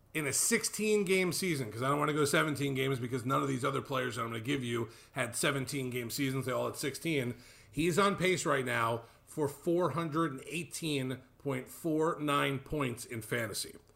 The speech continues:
That would be by about thirty-five points better than the number one player on this list for top wide receiver seasons of all time.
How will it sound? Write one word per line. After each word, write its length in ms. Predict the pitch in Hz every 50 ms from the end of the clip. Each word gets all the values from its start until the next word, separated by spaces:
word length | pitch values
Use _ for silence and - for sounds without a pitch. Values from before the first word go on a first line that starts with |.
| - _ _ _ _ _ _ - - _ _ _ -
That 360 | 135 139 147 175 180 - 160
would 240 | 156 180 175 147 123
be 500 | 156 185 170 139 117 101 92 92 90 - _ _ _ _ _ _ _ _ _ _ _ _ _ _ _ _ _ _ _ - 120 113
by 220 | - 147 147 147 147
about 680 | 147 143 139 127 113 107 147 151 156 165 165 165 - -
thirty-five 1080 | - - - - 170 160 160 156 165 180 175 - - - - 170 147 151 151 156 139 -
points 400 | - 156 160 156 151 143 139 -
better 380 | 127 117 147 143 147 147 147 143
than 200 | 131 135 135 139
the 80 | 135
number 580 | 135 139 143 147 143 147 160 160 143 165 165 160
one 500 | 151 147 143 147 156 156 151 147 156 151
player 480 | - - - 151 147 143 139 135 127 -
on 220 | - 131 127 127
this 180 | 135 123 - -
list 360 | 131 143 135 120 104 - - - - - - - - _
for 120 | - 143 135
top 360 | - - 143 135 135 135 139
wide 220 | 139 131 131 127
receiver 380 | 131 127 - - 139 135 131 123
seasons 480 | - - 135 127 110 117 123 113 101 107
of 80 | 107
all 140 | 104 104 101
time. 260 | - - - 82 78